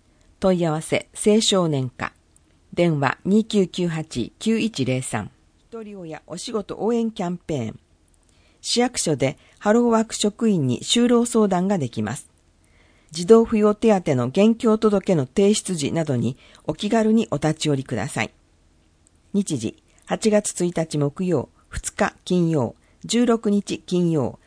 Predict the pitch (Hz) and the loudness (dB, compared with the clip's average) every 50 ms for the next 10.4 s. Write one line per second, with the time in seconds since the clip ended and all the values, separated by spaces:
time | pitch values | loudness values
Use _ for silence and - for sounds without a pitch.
0 | _ _ _ _ - 214 240 226 220 214 190 - - 220 196 170 147 - - 151 | _ _ _ _ 0 0 2 4 4 2 2 2 0 0 0 0 -2 -4 -4 -6
1 | - - 147 147 139 - 190 190 190 156 117 - - _ _ _ _ _ - - | -4 -2 -4 -4 -4 -4 -4 -2 0 0 -2 -2 -6 _ _ _ _ _ -4 -2
2 | 233 233 247 240 233 254 226 202 156 127 - - - - - 160 156 147 143 135 | 0 0 2 0 0 2 2 2 0 -2 -4 -8 -12 -4 -2 0 0 2 0 -2
3 | 117 95 - - _ _ _ _ _ _ _ _ _ _ - - 185 196 185 185 | -2 -4 -6 -12 _ _ _ _ _ _ _ _ _ _ -6 0 0 2 2 2
4 | 160 151 147 - 226 196 180 - - 208 175 139 127 - - 214 185 147 107 - | 0 0 0 0 -2 -2 -2 0 -2 0 0 0 -2 0 2 2 2 2 0 -4
5 | - - _ _ _ _ _ _ _ - 196 196 175 165 - 180 156 - 226 214 | -6 -8 _ _ _ _ _ _ _ 0 0 2 2 2 -2 -2 -4 -4 -2 -2
6 | 233 - - 123 101 92 120 - 127 123 - - - _ _ _ _ _ _ _ | -2 -4 -4 -4 -4 -4 -4 -4 -4 -6 -6 -8 -14 _ _ _ _ _ _ _
7 | _ _ _ _ _ _ _ _ _ _ _ - 151 151 175 - 170 131 - _ | _ _ _ _ _ _ _ _ _ _ _ -4 -4 -2 -2 0 -2 -2 -4 _
8 | _ _ _ _ - - - 202 214 233 233 - - 165 143 131 131 135 - 160 | _ _ _ _ -8 -4 0 2 2 0 0 -4 -4 -2 -2 -2 -2 -2 -2 -4
9 | 139 107 - _ _ - - - 226 220 226 - 202 - - 170 - - - 160 | -4 -4 -6 _ _ -14 -2 0 2 2 2 0 -4 -6 -6 -8 -8 -4 -2 -2
10 | 170 - - - - - 127 - | -2 0 -2 -4 -2 -2 -4 -4